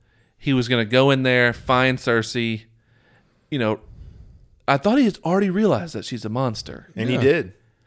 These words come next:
Speaker 2: He just realized he was that monster with her.
Speaker 1: But he decided, like,
Speaker 3: Yeah, you
Speaker 1: it
Speaker 3: said
Speaker 1: didn't
Speaker 3: it best.
Speaker 1: matter.
Speaker 3: You said it best. He was a monster with her.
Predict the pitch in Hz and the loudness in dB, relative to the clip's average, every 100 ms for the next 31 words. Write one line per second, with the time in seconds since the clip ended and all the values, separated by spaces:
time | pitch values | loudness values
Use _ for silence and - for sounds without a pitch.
0 | _ - 117 110 117 117 117 117 127 120 | _ -8 -6 -4 -2 0 0 -2 -4 -2
1 | 123 120 120 123 - 113 123 95 - - | -2 -2 -2 -4 -6 -6 -6 -8 -16 -8
2 | 151 160 160 170 - 170 170 160 147 143 | 0 2 2 0 -2 -2 -2 -2 -2 -2
3 | 135 - _ _ _ _ _ _ _ _ | -4 -10 _ _ _ _ _ _ _ _
4 | _ - 135 120 135 151 185 - 196 240 | _ -12 -10 -2 0 2 2 4 4 6
5 | 123 110 110 110 - _ 131 123 127 117 | 4 2 -4 -10 -20 _ -4 0 0 0
6 | 107 - 120 135 127 117 113 113 - 101 | -4 -4 0 2 2 0 0 -2 -4 -4
7 | 107 - | -6 -8